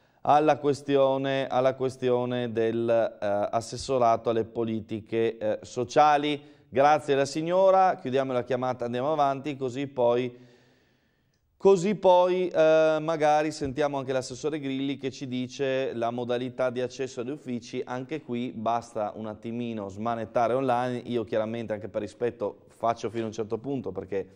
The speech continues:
sono sempre in video e quindi, eh, andiamo a vedere, eh, uno dei servizi che abbiamo preparato. Guido, per favore, dammi una mano anche tu perché non ho la scaletta qua a mano. Se non sbaglio c'è quello pronto,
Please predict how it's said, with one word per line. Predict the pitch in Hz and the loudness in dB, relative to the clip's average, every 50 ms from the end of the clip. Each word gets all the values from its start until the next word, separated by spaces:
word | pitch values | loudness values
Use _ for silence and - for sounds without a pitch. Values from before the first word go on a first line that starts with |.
| - _ _ _ _ | -20 _ _ _ _
sono | _ - 95 95 95 | _ -12 -10 -10 -10
sempre | 92 - 110 101 95 104 131 151 | -8 -8 -8 -6 -6 -6 -6 -4
in | 143 | -2
video | 131 139 151 147 165 160 143 | -2 0 2 4 4 4 4
e | - 147 - | 4 2 0
quindi, | - 143 131 117 104 101 95 98 - - - - _ _ _ _ _ | 0 -2 0 0 0 -2 -4 -4 -10 -20 -20 -20 _ _ _ _ _
eh, | - - | 0 2
andiamo | 107 110 110 107 104 104 101 98 98 98 98 95 95 92 - 107 110 123 160 190 | 4 6 6 8 8 8 6 6 6 6 4 4 4 2 2 2 2 4 6 6
a | 202 | 6
vedere, | 185 165 143 143 143 139 135 135 127 127 120 | 6 4 6 6 6 6 6 6 4 4 2
eh, | - - 123 120 117 | 2 0 2 2 2
uno | 117 110 131 131 135 123 | 2 0 0 -2 -2 -2
dei | 120 117 | -2 -2
servizi | 113 117 - 117 120 127 123 - 123 | -2 -2 -4 -4 -4 -6 -6 -6 -4
che | 110 113 | -4 -4
abbiamo | 110 117 113 | -2 -4 -4
preparato. | 107 107 113 - 113 113 113 110 107 - 113 107 | -4 -6 -4 0 0 2 2 2 0 -2 -4 -6
Guido, | 107 110 113 110 110 101 | -4 -4 -2 -2 -4 -4
per | 104 101 | -6 -8
favore, | - - 113 107 107 107 107 104 101 98 - - - _ _ | -10 -8 -4 -2 0 0 0 0 -2 -4 -8 -18 -20 _ _
dammi | - - 131 143 151 151 | -2 0 0 2 0 0
una | 139 131 | -2 -2
mano | 123 123 120 120 | -2 -2 -2 -4
anche | 117 110 - - | -4 -6 -8 -8
tu | 120 147 147 135 | -6 -6 -4 -2
perché | 135 117 110 120 | -2 -2 0 -2
non | 117 113 113 | -4 -4 -4
ho | 113 | -2
la | 117 117 110 | -2 -2 -2
scaletta | 113 - 117 113 117 110 113 110 104 | -2 -4 -2 -2 -2 -2 -2 -2 -4
qua | 107 - 117 113 107 104 - | -2 0 2 2 2 0 -4
a | 110 | -8
mano. | 107 110 107 104 101 98 107 123 151 175 - - - _ _ | -6 -4 -4 -4 -6 -6 -6 -6 -6 -8 -10 -20 -20 _ _
Se | - - - | -10 -6 -4
non | 127 135 127 | -2 -2 0
sbaglio | 120 131 143 143 139 131 120 117 | 2 4 4 4 4 4 0 -2
c'è | 110 - 120 110 - | -2 -4 -6 -6 -2
quello | - 123 123 123 120 110 | -2 0 0 0 0 -2
pronto, | - - 127 127 127 127 120 113 - 117 110 107 107 - - | 0 2 2 2 4 2 0 -4 -2 0 2 2 0 -2 -6